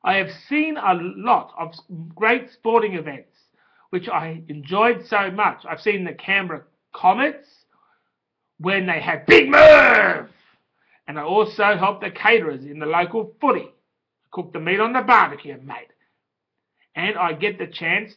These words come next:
to help to feed those hungry hordes. Yes, it is fun. I can do it forever. I am the coolest in Canberra. Tina Tita, Tina Tita, Christmas time. I play Santa to bring it on. The kids are mostly nice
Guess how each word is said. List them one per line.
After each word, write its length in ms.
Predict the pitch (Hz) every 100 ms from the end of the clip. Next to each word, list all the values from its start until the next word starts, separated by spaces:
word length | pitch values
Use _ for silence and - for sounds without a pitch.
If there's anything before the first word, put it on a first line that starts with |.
| -
to 420 | 175 170 170 165 _
help 360 | - 185 - 202
to 200 | 190 190
feed 280 | 254 170
those 240 | 170 180 180
hungry 420 | 180 175 190 196
hordes. 640 | 160 175 143 - _ _ _ _
Yes, 300 | 165 240 240
it 120 | 269
is 180 | 277 233 -
fun. 280 | 220 143
I 140 | 143 165
can 300 | 185 160 -
do 140 | 190 233
it 160 | 233
forever. 480 | 233 226 208 147 120 - _ _ -
I 220 | 185 240
am 160 | 247
the 120 | 233 226 -
coolest 360 | 254 254 -
in 200 | 226 202
Canberra. 500 | 180 175 156 143 - - - _ -
Tina 340 | 330 269 190
Tita, 300 | 190 170 160
Tina 320 | 254 262 208
Tita, 300 | 180 160 160
Christmas 560 | - 240 247 - 233 220 -
time. 320 | 233 208 156 190
I 80 |
play 320 | 185 226 214 214
Santa 520 | 262 269 254 156 135 - _
to 80 | 135
bring 360 | 127 151 190 220
it 120 | 233
on. 320 | 226 185 - _ _ _ _ -
The 80 | 151
kids 360 | - 311 214
are 80 | 185
mostly 480 | 160 160 156 - 143
nice 400 | 135 135 156